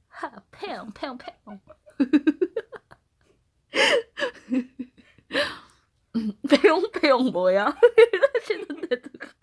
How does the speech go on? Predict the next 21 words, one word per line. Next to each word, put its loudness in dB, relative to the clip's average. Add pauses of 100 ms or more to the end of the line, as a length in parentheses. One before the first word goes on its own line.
<laughs> 0
"페용페용 2
뭐야?" 4
<laughs> -4
아, -6
저의 -6
약간 -12
추임새인데. -10 (760)
아, 6
메이크업 -2
하는 -4
거 -4
올릴 -6 (160)
그 -10
의향 -6
있냐고요? -12 (520)
저는 0
완전 -2 (840)
있죠. -8
이렇게 -14
있는데 -8